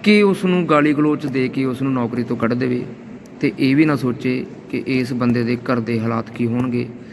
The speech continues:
ਜਿਹੜਾ ਬੰਦਾ ਸੱਤ ਅੱਠ ਹਜ਼ਾਰ ਰੁਪਏ ਦੇ ਉੱਤੇ ਕਿਤੇ ਨੌਕਰੀ ਕਰਨ ਲਈ ਮਜਬੂਰ ਹੈ। ਤਾਂ ਦੋਸਤੋ, ਇਹ ਚੀਜ਼ ਬਾਰੇ ਕੁਮੈਂਟਾਂ 'ਚ ਜ਼ਰੂਰ ਦੱਸਿਓ ਵੀ ਇਸ ਤਰ੍ਹਾਂ ਗਾਲੀ ਗਲੋਚ ਕਰਕੇ ਕਿਸੇ ਨੂੰ ਨੌਕਰੀ ਤੋਂ ਕੱਢਣਾ ਠੀਕ ਹੈ,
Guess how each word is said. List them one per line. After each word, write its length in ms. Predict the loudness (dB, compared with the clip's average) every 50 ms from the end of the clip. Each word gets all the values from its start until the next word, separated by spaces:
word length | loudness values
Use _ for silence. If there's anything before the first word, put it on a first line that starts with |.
| -18 -18 -14 -6
ਜਿਹੜਾ 260 | -2 0 0 2 2
ਬੰਦਾ 320 | 0 0 0 0 0 -2 -2
ਸੱਤ 340 | -2 -4 -4 -4 -2 -4 -6
ਅੱਠ 140 | -4 -2
ਹਜ਼ਾਰ 220 | -2 0 0 -2 -2
ਰੁਪਏ 200 | -2 -2 -2 0
ਦੇ 80 | 0
ਉੱਤੇ 320 | -2 -2 -4 -4 -4 -4 -4 -8 -12 -14 -14 -16 -16 -16 -16 -16 -16 -16 -16 -16 -16 -16 -16 -16 -16 -16 -18 -18 -16 -4 -2
ਕਿਤੇ 200 | 0 2 2 2
ਨੌਕਰੀ 360 | 4 4 2 2 2 0 0
ਕਰਨ 260 | 2 2 2 2 4
ਲਈ 80 | 4 4
ਮਜਬੂਰ 420 | 4 2 2 0 0 -2 -2 -2
ਹੈ। 120 | -2 -4 -6 -10 -12 -14 -14 -16 -16 -16 -16 -16 -16 -16 -16 -16 -16 -16 -16 -10 -4
ਤਾਂ 100 | -2 0
ਦੋਸਤੋ, 580 | 2 2 2 2 0 0 0 0 2 0 0 -2 -6 -8 -8 -8 -8 -8 -2 0
ਇਹ 120 | 2 2 2
ਚੀਜ਼ 240 | 2 2 2 2 2
ਬਾਰੇ 240 | 2 0 0 0
ਕੁਮੈਂਟਾਂ 380 | 0 0 0 0 0 0 0 0
'ਚ 80 | 0 -2
ਜ਼ਰੂਰ 260 | -2 -2 -2 -2 -2
ਦੱਸਿਓ 540 | -2 -4 -4 -4 -4 -2 -2 -2 -4 -6 -8 -10 -14 -16 -14 -8 -2
ਵੀ 260 | 0 0 0 0 0 0
ਇਸ 140 | -2 -4 -4
ਤਰ੍ਹਾਂ 340 | -4 -2 0 0 0 0 0
ਗਾਲੀ 320 | 0 0 0 0 0 0
ਗਲੋਚ 280 | 0 0 -2 -2 -2 -4
ਕਰਕੇ 360 | -4 -4 -4 -4 -4 -4 -4
ਕਿਸੇ 260 | -4 -6 -4 -2 0
ਨੂੰ 120 | 2 4
ਨੌਕਰੀ 300 | 4 2 0 0 -2 -2
ਤੋਂ 120 | -2 -2 -2
ਕੱਢਣਾ 360 | -2 -2 0 0 0 -2 -2
ਠੀਕ 340 | -2 -2 -2 -2 -2 -2 -2
ਹੈ, 220 | -2 -2 -2 -6